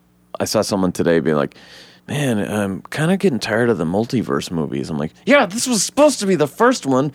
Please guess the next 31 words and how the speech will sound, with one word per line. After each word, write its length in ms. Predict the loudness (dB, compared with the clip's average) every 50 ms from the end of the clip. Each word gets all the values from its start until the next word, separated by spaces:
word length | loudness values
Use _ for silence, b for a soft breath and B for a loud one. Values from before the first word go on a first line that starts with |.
| B B B
but 80 | 0 0
you 80 | 2
took 160 | 2 0 0
so 180 | 0 -2 -4 -4 -2
fucking 380 | 0 0 0 2 2 2 4 6
long," 280 | 6 6 6 4 4 2
you 40 | 2
know. 120 | 0 0 -2 B B B B B B B B B B B B _ -6
But 380 | 2 4 6 8 8 6 4 -2 _ _ _ _ _ _ _ _ _ _ -2
because 320 | -2 0 4 4 4 6
the 80 | 6 6
movie 200 | 6 6 6 6
got 200 | 6 4 4 4
delayed 280 | 4 4 6 6 4 4
so 160 | 2 2 4
many 160 | 4 4 2
times 520 | 2 2 4 4 4 4 4 2 0 -4 b b b b b b _ _ _ _ _ 0
and 460 | 2 4 6 6 6 4 4 2 0 -6 _ 0
Billy 240 | 4 4 6 6 4
couldn't 240 | 4 2 2 4 4
reprise 420 | 4 2 2 2 2 2 2 2
his 140 | 0 -2 0
role 240 | 2 4 4 4 2
due 180 | 2 0 0 -2
to 320 | -2 0 2 2 4 4
scheduling, 640 | 2 0 2 4 4 4 4 2 0 0 0 -2 -4 -10 b b b b b b b b b b b b b
I 60 | -4
mean, 140 | -2 0 0
the 40 | 0
guy's 380 | 2 4 4 6 6 6 4 4
in 320 | 4 4 4 2 0